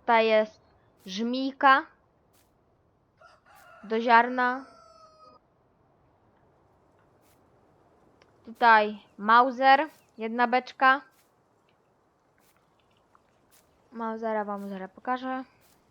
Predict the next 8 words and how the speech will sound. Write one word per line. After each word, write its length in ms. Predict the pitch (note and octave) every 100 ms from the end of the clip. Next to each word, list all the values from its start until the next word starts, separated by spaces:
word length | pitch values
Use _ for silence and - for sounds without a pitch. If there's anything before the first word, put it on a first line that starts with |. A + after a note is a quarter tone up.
| _ _
Tutaj 300 | - A#3 A3+ A3
na 180 | A#3 B3
kulkę 440 | C#4+ C#4 C4+ C4+
oczywiście. 720 | C4 C4+ C4 B3+ - - C4 C4 _ _ _ _ _ _ _ _ _ _ _ _ _ _ _ _ _ _ _ _ _ _
Tutaj 520 | - G#3+ G#3 G3 G3 G3+ _ _ _ _ _ _ _ _ _ _ _ _ _ _ -
rozrzutnik 640 | A3 A#3+ B3 C#4+ - C#4
do 100 | C4+
obornika. 680 | C4+ B3+ C#4 C4+ C4+ C#4 C4+